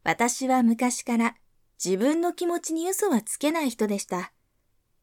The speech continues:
いつでも本音で対峙していきたい人。だから当然ですが、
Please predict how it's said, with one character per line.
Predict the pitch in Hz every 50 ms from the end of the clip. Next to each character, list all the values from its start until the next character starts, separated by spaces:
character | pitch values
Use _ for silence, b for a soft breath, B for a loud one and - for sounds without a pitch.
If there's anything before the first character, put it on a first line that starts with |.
| _ _ -
い | - 226 240
つ | - 294 294
で | 262 262
も | 226 196 170
本 | 175 - 170 185 233 254 262
音 | 277 262
で | 277 269
対 | 269 - 226 247 262
峙 | 240 262 254
し | 240 -
て | - 262
い | 262 247
き | - -
た | - 269 254
い | 240
人。 | 226 - - - 196 - _ _ _ _ _ _ _ _ _ _ _ _ _ _ _ _ _ _ _ _ _
だ | - 226 302
か | - 381 339
ら | 302 220 202
当 | - 185 190 226
然 | 262 311 311 311
で | 320 349
す | 349 - 302
が、 | 247 214 202 214